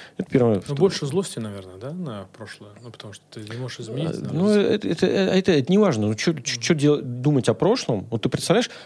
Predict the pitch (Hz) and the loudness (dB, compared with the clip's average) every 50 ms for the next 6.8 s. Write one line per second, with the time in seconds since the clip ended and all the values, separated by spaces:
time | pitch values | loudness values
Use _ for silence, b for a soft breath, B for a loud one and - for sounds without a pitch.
0 | B _ - - 190 240 - - - 127 104 92 92 - 120 110 - - - 180 | B _ 4 4 4 4 4 2 4 4 4 4 2 0 0 0 0 2 2 2
1 | 196 - - 147 151 151 151 - - 123 117 113 120 147 143 - 127 110 123 - | 2 4 2 2 2 2 0 0 2 2 4 4 4 2 0 0 0 2 0 0
2 | - - - - 131 - - 117 113 110 - - 113 110 101 87 82 - 135 139 | 0 -4 -4 -2 -2 -2 -2 0 -2 -2 0 2 2 4 4 2 0 0 -2 -2
3 | 127 127 135 123 123 131 135 - _ _ b b b b b b b b b b | -2 0 -2 -2 -2 -4 -8 -12 _ _ b b b b b b b b b b
4 | b b b b _ _ - 139 147 143 143 139 160 175 175 151 143 147 156 151 | b b b b _ _ 2 2 2 2 2 2 2 4 4 4 4 4 4 2
5 | - 120 - 120 113 127 117 120 107 - - 113 117 123 107 - - 107 98 98 | 2 0 0 0 0 2 0 0 0 0 2 2 4 2 0 0 -2 -2 0 0
6 | 98 92 - - - 120 143 160 151 117 92 82 80 - - | -2 -2 -4 0 2 4 4 4 2 2 0 -2 -4 -8 -12